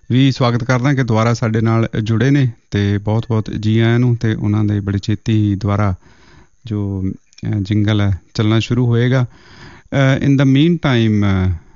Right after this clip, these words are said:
ਹਰੀਸ਼ ਅਰੋੜਾ ਜੀ ਸਤਿ ਸ੍ਰੀ ਅਕਾਲ ਬੁਲਾ ਰਹੇ ਨੇ, ਸਰਬੱਤ ਦਾ ਭਲਾ ਮੰਗ ਰਹੇ ਨੇ, ਰਾਜਨਦੀਪ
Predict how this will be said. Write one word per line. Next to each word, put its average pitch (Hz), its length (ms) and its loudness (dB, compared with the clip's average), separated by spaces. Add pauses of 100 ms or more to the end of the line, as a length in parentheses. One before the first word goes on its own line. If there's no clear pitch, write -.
(440)
ਹਰੀਸ਼ 120 220 -2
ਅਰੋੜਾ 117 240 0
ਜੀ 107 300 0
ਸਤਿ 104 160 -4
ਸ੍ਰੀ 123 200 -4
ਅਕਾਲ 117 180 -2
ਬੁਲਾ 113 260 0
ਰਹੇ 117 120 2
ਨੇ, 120 200 0 (800)
ਸਰਬੱਤ 104 340 -2
ਦਾ 107 140 -4
ਭਲਾ 107 220 0
ਮੰਗ 104 240 2
ਰਹੇ 117 140 0
ਨੇ, 113 180 2
ਰਾਜਨਦੀਪ 104 420 0